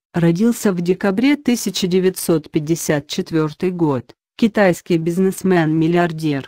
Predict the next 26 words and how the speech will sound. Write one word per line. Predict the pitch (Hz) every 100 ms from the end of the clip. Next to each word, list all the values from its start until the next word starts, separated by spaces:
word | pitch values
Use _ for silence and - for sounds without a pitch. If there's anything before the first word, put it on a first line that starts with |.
| _
Он | 190 185 180
является | 175 175 220 254 202 - 196
основателем | - 175 180 269 - 262 247 220
и | 180
председателем | - 180 - 180 175 175 160 151 156
компании | 175 175 180 170 143 139
по | 135 170
производству | 175 185 190 185 190 170 - 180
напитков | 180 175 - - - 160 -
Нангфу | 165 165 - - 220
Спринг | 202 - 175 160 156 -
и | -
основным | 165 - 190 185 185 175 165
владельцем | 175 170 165 247 - - 190
компании | 185 185 - 185 165 160
Бенг. | 160 160 147 135 - _ _ _
Чжун | - 180 175 -
родился | - 202 214 320 320 254
в | -
Ханчжоу | 196 196 - 156 247 277 151
в | -
тысяча | - 214 185 180 -
девятьсот | 160 165 170 - 170 165
пятьдесят | 202 180 214 - 285 285
четвертом | - 208 190 165 - 165 156 151
году. | 175 165 156 139